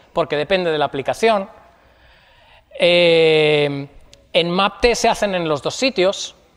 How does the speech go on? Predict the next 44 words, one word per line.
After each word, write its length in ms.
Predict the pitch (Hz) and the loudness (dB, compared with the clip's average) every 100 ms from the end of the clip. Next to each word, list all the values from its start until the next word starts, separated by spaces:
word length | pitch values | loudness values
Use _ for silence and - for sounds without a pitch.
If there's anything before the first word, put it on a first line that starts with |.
| _ - | _ -2
en 180 | 165 | -2
map 300 | 175 208 214 - | 0 -2 -2 0
E 200 | 233 226 | 0 2
no 180 | 214 | 0
se 120 | - 196 | 0 -2
hace 220 | - 190 | -2 -2
traducción 440 | 170 156 - 165 | -2 -2 -2 -4
ninguna. 480 | 156 147 269 220 190 - - - _ _ _ - | -4 0 0 2 -2 -6 -20 -20 _ _ _ -6
Entonces, 340 | 160 214 208 | -2 0 -2
con 300 | - 190 196 | 0 0 0
todos 360 | 185 240 269 262 | 2 2 2 0
estos 280 | 240 240 - | -2 -4 -2
parámetros, 500 | 220 254 233 233 202 | 0 0 0 -2 0
luego, 240 | 220 226 | 0 2
por 120 | 220 | 0
ejemplo, 280 | 202 220 196 | 0 0 0
el 60 | 170 | 0
soporte 420 | 175 220 220 208 | -2 -2 -2 -2
de 80 | 175 | 0
mesh, 340 | 226 196 - | 0 0 -2
hace 180 | 196 196 | -2 -2
falta 260 | 226 226 | -2 -2
soporte 420 | 208 220 226 214 202 | -2 -2 -2 -2 -2
de 120 | 202 | 0
mesh, 220 | 240 165 | -2 -2
no 120 | 196 | -4
todas 240 | 226 208 185 | 0 2 2
las 120 | 170 | 2
redes 260 | 175 170 | 2 2
requieren 340 | 151 151 165 151 | 0 -2 -4 -4
soporte 400 | 147 151 143 135 | -4 -4 -4 -4
de 100 | 147 | 0
mesh. 400 | 214 208 - - _ - _ _ _ - _ _ _ _ _ 170 | 0 0 -6 -16 _ -20 _ _ _ -20 _ _ _ _ _ 0
Eh, 680 | 170 165 160 156 147 147 - | 2 4 4 2 0 -2 -2
¿qué 80 | |
impacto 540 | 269 269 - 220 - 208 | 0 0 -2 -2 -4 -4
tiene 220 | 208 190 | -4 -4
en 60 | 175 | -2
el 160 | 160 | 0
logging 320 | 220 233 220 | 0 0 -2
cada 200 | 214 180 | -2 -2
mecanismo 420 | 175 170 165 156 156 | -2 -2 -2 -4 -4
de 80 | |
transición? 680 | 143 143 151 143 247 220 | -4 -6 -6 0 0 0